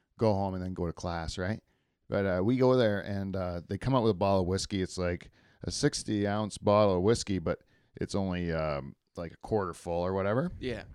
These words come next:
Speaker 1: And he goes, "You guys can't leave till this is done, right?" And then we're like, "No problem. There's a bunch of us guys, you know? We have a couple whiskeys." This one guy, I remember, uh, he's a trucker, uh, long distance trucker. He gets me into chewing tobacco,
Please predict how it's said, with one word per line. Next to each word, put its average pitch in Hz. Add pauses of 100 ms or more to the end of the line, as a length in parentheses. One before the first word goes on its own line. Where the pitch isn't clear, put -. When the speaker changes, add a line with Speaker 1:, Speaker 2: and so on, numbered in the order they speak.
(160)
Speaker 1:
And 107
he 104
goes, 95
"You 123
guys 139
can't 120
leave 110
till 101
this -
is 85
done, 76
right?" 90 (680)
And 104
then 104
we're 98
like, 85
"No 76
problem. 67
There's 92
a -
bunch 76
of 73
us 76
guys, 107
you 139
know? 165 (340)
We -
have 85
a 82
couple 87
whiskeys." 131 (380)
This 101
one 113
guy, 107
I 101
remember, 98
uh, 92
he's 87
a -
trucker, 139 (560)
uh, 95
long 117
distance 120
trucker. 104
He 104
gets -
me 110
into 101
chewing 165
tobacco, 85